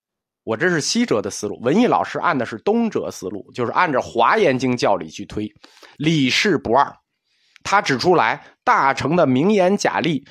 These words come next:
是因为把理事关系给弄到了。如果你能把理事关系弄正确，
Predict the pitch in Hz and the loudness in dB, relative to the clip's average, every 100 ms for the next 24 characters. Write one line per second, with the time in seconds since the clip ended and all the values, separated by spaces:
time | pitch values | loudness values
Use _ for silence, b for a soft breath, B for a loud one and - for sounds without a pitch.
0 | b - 175 190 208 165 196 202 131 120 | b -2 0 2 2 2 2 2 0 0
1 | - 165 220 240 247 - 120 113 180 180 | 0 2 4 4 4 0 -2 0 -2 2
2 | 214 214 127 - _ _ _ _ _ B | 6 6 6 2 _ _ _ _ _ B
3 | B 175 233 170 143 117 135 175 151 110 | B 4 6 4 4 0 2 0 0 -2
4 | 123 170 175 170 185 165 - 117 - 107 | 0 0 0 0 0 0 -2 -2 -6 -10